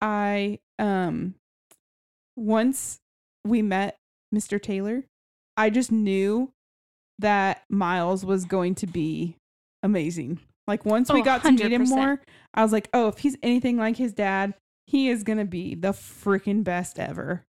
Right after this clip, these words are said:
Speaker 2: And it was so funny that Jack said, um, "Oh, Olive, do people call you Carrot or something?"
Speaker 1: Oh,
Speaker 2: I was
Speaker 1: yes.
Speaker 2: like, "Oh my God,
Speaker 1: When
Speaker 2: it's
Speaker 1: he
Speaker 2: so
Speaker 1: made the
Speaker 2: cute."
Speaker 1: vegetable tray
Speaker 2: <laughs>
Speaker 1: comment. <laughs>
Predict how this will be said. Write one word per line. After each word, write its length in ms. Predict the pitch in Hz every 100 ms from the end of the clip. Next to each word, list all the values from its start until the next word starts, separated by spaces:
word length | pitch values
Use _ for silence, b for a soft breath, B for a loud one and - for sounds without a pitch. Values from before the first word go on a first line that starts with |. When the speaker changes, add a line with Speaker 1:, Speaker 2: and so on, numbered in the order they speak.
| -
Speaker 2:
And 80 | 277
it 40 | 285
was 120 | 320
so 180 | 311 294
funny 300 | 262 240 247
that 300 | 240 226 - 247
Jack 340 | 254 233 -
said, 520 | - 247 233 226 220 -
um, 400 | 233 226 214 214 -
"Oh, 200 | 320 294
Olive, 520 | 233 277 269 233 220 -
do 240 | 247 233
people 300 | 226 254 254
call 180 | 247 247
you 400 | 233 226 220 233 -
Carrot 400 | 262 247 277 -
or 100 | 311
something?" 320 | 285 269 262 254
Speaker 1:
Oh, 40 |
Speaker 2:
I 100 | 311
was 100 | 330
Speaker 1:
yes. 340 | - 269 247
Speaker 2:
like, 100 | 254
"Oh 100 | 466
my 160 | 480 453
God, 220 | 415 339 285
Speaker 1:
When 120 | 254
Speaker 2:
it's 100 | 240
Speaker 1:
he 40 |
Speaker 2:
so 160 | 226 262
Speaker 1:
made 80 | 254
the 40 |
Speaker 2:
cute." 180 | 240 226 254
Speaker 1:
vegetable 300 | 247 233 208
tray 240 | 196 226 208
Speaker 2:
<laughs> 20 |
Speaker 1:
comment. 480 | 233 208 208 226 - 269 -
<laughs> 1080 | 302 277 302 285 277 247 - 254 - 254 220